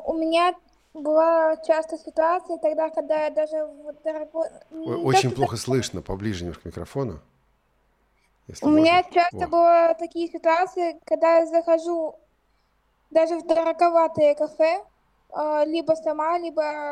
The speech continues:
Speaker 1: с подругой тоже слабовидящей или незрячей.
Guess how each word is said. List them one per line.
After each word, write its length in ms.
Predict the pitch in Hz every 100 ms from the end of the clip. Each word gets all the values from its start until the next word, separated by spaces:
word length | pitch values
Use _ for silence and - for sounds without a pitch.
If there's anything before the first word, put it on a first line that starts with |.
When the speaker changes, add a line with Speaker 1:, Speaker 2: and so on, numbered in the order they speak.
| 294
Speaker 1:
с 80 | 294 _
подругой 520 | 302 302 339 339 330 320
тоже 280 | 302 302 311
слабовидящей 760 | 320 294 302 294 294 - 294 269
или 80 | 285
незрячей. 800 | 285 294 294 294 285 - 269